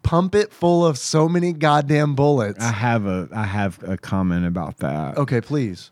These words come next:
Speaker 2: Uh, well, it's, it's actually a, a part of my achievements.
Speaker 1: Oh, okay.
Speaker 2: So when we get
Speaker 1: Okay.
Speaker 2: to that part, I'll bring it up.
Speaker 1: Um, yeah, I, I, 'cause I definitely wanna hear
Speaker 2: Yeah.
Speaker 1: more about that because, I mean, it's like, and
Speaker 2: Well,
Speaker 1: then
Speaker 2: I
Speaker 1: it
Speaker 2: can tell you this.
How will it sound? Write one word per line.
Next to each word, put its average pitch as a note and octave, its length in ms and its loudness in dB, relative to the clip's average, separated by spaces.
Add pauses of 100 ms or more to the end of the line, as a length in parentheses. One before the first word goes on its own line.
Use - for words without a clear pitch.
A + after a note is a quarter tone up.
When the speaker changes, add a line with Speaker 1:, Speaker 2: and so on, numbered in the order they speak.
(120)
Speaker 2:
Uh, B2+ 60 6
well, C3 480 4
it's, A#2 260 -2
it's A#2+ 220 -2
actually A#2 560 2 (680)
a, G2+ 280 -6
a - 40 -8 (120)
part G#2+ 240 2
of G2 40 2
my F2+ 180 2
achievements. D#2 680 -6
Speaker 1:
Oh, C3 180 4
okay. A2 160 -4
Speaker 2:
So G2+ 160 0
when G2 220 2
we G#2+ 160 4
get G#2 160 0
Speaker 1:
Okay. A#2 100 0
Speaker 2:
to F#2+ 60 2
that F2+ 180 0
part, F2 300 2
I'll E2+ 100 0
bring F2 240 -4
it E2 140 -4
up. E2 320 -6 (160)
Speaker 1:
Um, A#2+ 400 0
yeah, C3+ 540 2
I, C#3 80 -2
I, B2+ 40 0
'cause C3+ 240 -4
I C#3+ 80 2
definitely C#3+ 380 0
wanna B2+ 180 0
hear C3 240 0
Speaker 2:
Yeah. A#2+ 320 2
Speaker 1:
more C#3+ 300 4
about B2 360 0
that A#2+ 400 0
because, B2 320 -2
I B2+ 60 -2
mean, C3+ 200 2
it's C#3+ 220 -2
like, C#3 280 2 (400)
and E3 120 2
Speaker 2:
Well, D3+ 100 6
Speaker 1:
then E3 40 4
Speaker 2:
I F#3 40 4
Speaker 1:
it F3+ 60 -2
Speaker 2:
can D3+ 180 2
tell C3+ 280 4
you G#2 140 4
this. F#2 320 -2